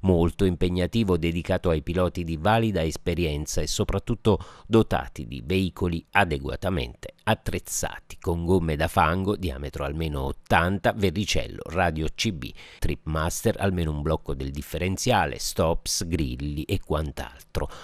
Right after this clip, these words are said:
I veicoli e le dotazioni saranno verificate prima della partenza, non è garantita l'assistenza su tutto il tracciato.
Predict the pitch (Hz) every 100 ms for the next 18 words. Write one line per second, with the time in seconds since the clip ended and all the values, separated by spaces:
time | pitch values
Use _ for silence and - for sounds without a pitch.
0 | - - - 127 107 110 101 - 85 73
1 | 64 57 58 69 92 - 127 123 117 104
2 | 95 95 80 98 107 - - 73 - -
3 | 95 92 82 85 87 87 90 - - 67
4 | 78 - 65 87 85 80 82 107 82 78
5 | 107 107 107 92 - 110 - - 50 -
6 | - - 76 - 73 - 80 - 85 -
7 | - 85 - 95